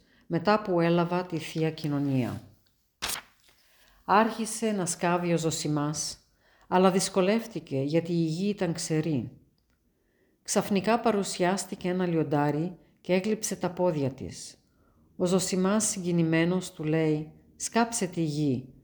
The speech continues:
για να θάψουμε την Αγία». Όταν την θάψανε, ο Ζωσιμάς και το λιοντάρι έφυγαν. Όταν επέστρεψε στο μοναστήρι, ο Ζωσιμάς είπε την ιστορία της Μαρίας και θαύμασαν όλοι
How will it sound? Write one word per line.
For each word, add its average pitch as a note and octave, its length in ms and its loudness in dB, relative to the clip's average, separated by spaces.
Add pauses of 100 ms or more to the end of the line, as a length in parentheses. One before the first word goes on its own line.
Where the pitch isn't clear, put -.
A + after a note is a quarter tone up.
(160)
για F3 160 2
να E3+ 100 4
θάψουμε D#3+ 560 -2
την C#3+ 180 -2
Αγία». C3 500 -2 (1300)
Όταν A#3 260 0
την G3+ 220 -2
θάψανε, F3 840 0
ο F3 100 -2
Ζωσιμάς E3 640 0
και - 120 -2
το F3 140 0
λιοντάρι D3+ 560 2
έφυγαν. B2+ 640 -4 (960)
Όταν G#3+ 260 2
επέστρεψε A3 640 2
στο - 180 -2
μοναστήρι, E3 840 0 (240)
ο F3+ 120 2
Ζωσιμάς F3+ 680 2
είπε F#3+ 180 -2
την F3 160 -4
ιστορία E3 540 0
της D#3+ 180 -4
Μαρίας D3 680 -2 (340)
και F3+ 120 -2
θαύμασαν F#3+ 760 0
όλοι E3 480 0